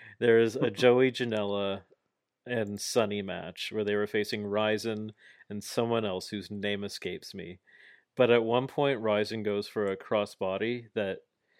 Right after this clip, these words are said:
Speaker 1: uh, Sonny Kiss dodges out of the way of, and he groins himself right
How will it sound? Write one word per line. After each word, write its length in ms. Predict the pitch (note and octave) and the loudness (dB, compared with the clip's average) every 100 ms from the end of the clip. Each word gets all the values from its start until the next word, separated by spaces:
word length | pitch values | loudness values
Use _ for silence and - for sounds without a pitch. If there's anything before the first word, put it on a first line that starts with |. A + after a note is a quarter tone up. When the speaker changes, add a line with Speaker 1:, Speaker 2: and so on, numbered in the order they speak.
| _ - - | _ -18 -8
Speaker 1:
uh, 440 | G#2+ F#2 F2+ F#2 - _ _ _ _ - | -4 -4 -4 -10 -18 _ _ _ _ -18
Sonny 380 | - B2+ A2+ G#2+ | -2 0 0 0
Kiss 380 | - G#2+ G#2 - | 2 2 0 -10
dodges 680 | B2+ G2+ G2+ G#2 A#2 A#2 A2+ | -10 -4 -2 0 0 0 0
out 140 | A#2+ | -2
of 100 | A2 | -2
the 100 | G#2 G2+ | 0 -2
way 260 | G2 G#2 | 0 0
of, 280 | B2 C#3 C#3 - - - - | 2 2 0 -14 -20 -20 -4
and 220 | A2+ A2 | -2 -2
he 640 | G#2+ - - A#2 A2+ A#2 - A2+ | -4 -6 -4 -2 2 0 0 -6
groins 600 | A2 F#2+ A2 A2 A2 G#2+ | -10 -2 0 0 -2 -4
himself 520 | A2 G#2 G#2+ G2 - - | -8 -6 -4 -4 -6 -14
right 400 | G2+ G#2+ G#2+ A#2 | -4 0 2 0